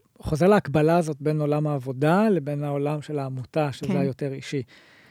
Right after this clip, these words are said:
Speaker 1: אז פה לקחת קואוצ'רית שתעזור לך להבין במשהו שאת לא טובה בו, כדי להיות בו יותר טובה. בעבודה, בקריירה המקצועית שלך, עשית משהו דומה?
Speaker 2: עוד פעם, האגו הענק שלי.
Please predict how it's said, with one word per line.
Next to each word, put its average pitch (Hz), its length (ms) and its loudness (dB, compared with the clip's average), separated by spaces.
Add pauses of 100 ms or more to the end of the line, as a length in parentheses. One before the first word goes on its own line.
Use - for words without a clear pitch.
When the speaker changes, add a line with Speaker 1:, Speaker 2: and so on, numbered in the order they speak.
(280)
Speaker 1:
אז 151 100 -6
פה 202 400 6
לקחת 175 340 2
קואוצ'רית 175 420 2
שתעזור 160 640 6
לך 165 420 4
להבין 156 640 2 (120)
במשהו 160 380 2
שאת 151 220 -2
לא 156 80 2
טובה 143 300 0
בו, 202 300 4
כדי 139 320 0
להיות 139 340 -2 (160)
בו 143 60 0
יותר 131 260 -2
טובה. 139 360 0 (640)
בעבודה, 143 500 2
בקריירה 143 400 -2
המקצועית 139 380 -6
שלך, 143 420 -6
עשית 135 240 -12
משהו 135 180 -8
דומה? 123 200 -4 (480)
Speaker 2:
עוד 226 180 4
פעם, 190 200 0
האגו 196 380 0
הענק 185 360 -2
שלי. 170 300 -8